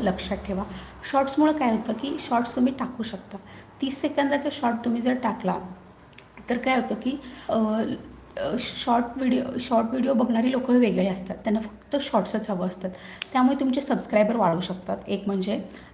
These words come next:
जर तुम्हाला जास्त सबस्क्रायबर हवे असतील तर तुम्ही रोज एक, अ, न चुकता म्हणजे शॉर्ट्स टाका किंवा दोन तीन टाकले तरी चालतील. आणि जर तुम्हाला इन्कम जनरेट करायचं असेल तर, अ, तुम्ही लाँग व्हिडिओकडे लक्ष द्या.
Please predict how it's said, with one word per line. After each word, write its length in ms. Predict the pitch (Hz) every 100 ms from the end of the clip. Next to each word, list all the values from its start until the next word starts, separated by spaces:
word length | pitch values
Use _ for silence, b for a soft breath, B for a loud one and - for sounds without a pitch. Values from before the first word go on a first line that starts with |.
| 240
जर 80 | 240
तुम्हाला 360 | 247 233 233
जास्त 320 | 240 220 -
सबस्क्रायबर 600 | 240 233 - - 202 190
हवे 260 | 226 208 190
असतील 500 | 190 190 180 - -
तर 60 | 226
तुम्ही 300 | 233 226 214
रोज 280 | 202 196 -
एक, 180 | 226 220 - - -
अ, 40 | - -
न 160 | 214 208
चुकता 320 | - - 208
म्हणजे 160 | 208 247
शॉर्ट्स 420 | - 190 - -
टाका 240 | 180 180
किंवा 280 | 196 - 226
दोन 240 | 214 208
तीन 180 | 202 208
टाकले 260 | 208 208 202
तरी 320 | 202 214 202
चालतील. 420 | - 190 160 196 B B B B B 208
आणि 220 | 208 240
जर 160 | 247 240
तुम्हाला 400 | 247 220 208 220 - - - 247
इन्कम 360 | 220 220 214
जनरेट 380 | 226 202 208 196
करायचं 340 | 202 180 185
असेल 360 | 190 - 196 196
तर, 200 | 226 226
अ, 340 | - 233 220 220
तुम्ही 220 | 220 220 247 -
लाँग 300 | 202 196 208
व्हिडिओकडे 560 | 208 196 208 226 254
लक्ष 220 | 233 -
द्या. 140 | 180